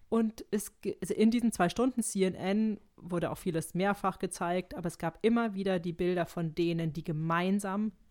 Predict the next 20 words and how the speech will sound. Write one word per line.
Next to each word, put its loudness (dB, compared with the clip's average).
da -4
gekniet 0
haben, 0
sich -2
umarmt 2
haben, 0
die, -2
die -8
f-, -10
auf -6
die 0
Verbundenheit 4
gesetzt -4
haben -2
und -8
auf -4
das 0
Miteinander 2
gesetzt -4
haben. -2